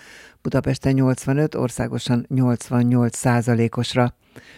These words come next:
Az elmúlt héten azonban néhány megyében minden férőhely betelt. A segítő szervezetek ilyenkor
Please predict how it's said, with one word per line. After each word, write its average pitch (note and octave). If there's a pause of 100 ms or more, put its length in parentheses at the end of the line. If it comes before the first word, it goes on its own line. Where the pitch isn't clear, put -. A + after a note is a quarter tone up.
(180)
Az D3
elmúlt D#3+
héten D#3
azonban C3+
néhány C3
megyében B2+
minden A#2+
férőhely A2+
betelt. A2 (600)
A -
segítő D#3+
szervezetek C#3
ilyenkor C3+